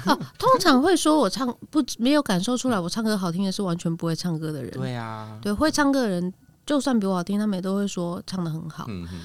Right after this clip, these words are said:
Speaker 1: 对，然后所以一早醒来之后，哇，五音不全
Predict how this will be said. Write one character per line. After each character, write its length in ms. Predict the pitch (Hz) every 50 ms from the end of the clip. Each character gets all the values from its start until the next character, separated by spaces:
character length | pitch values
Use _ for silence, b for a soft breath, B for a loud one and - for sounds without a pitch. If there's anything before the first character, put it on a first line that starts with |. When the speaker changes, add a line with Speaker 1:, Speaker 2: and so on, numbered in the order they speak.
| 90 B B
Speaker 1:
对， 140 | - 240 196
然 100 | 196 208
后 100 | 240 269
所 80 | 269 277
以 80 | 240
一 80 | 247 262
早 280 | 240 - 247 233 226
醒 240 | 214 - - 180 170
来 120 | 160 165 175
之 100 | 180 220
后， 100 | 226 -
哇， 200 | 208 226 214 175
五 200 | 151 175 170 180
音 280 | 185 202 220 233 233
不 200 | 220 240 214 190
全 360 | - - 175 156 143 143 190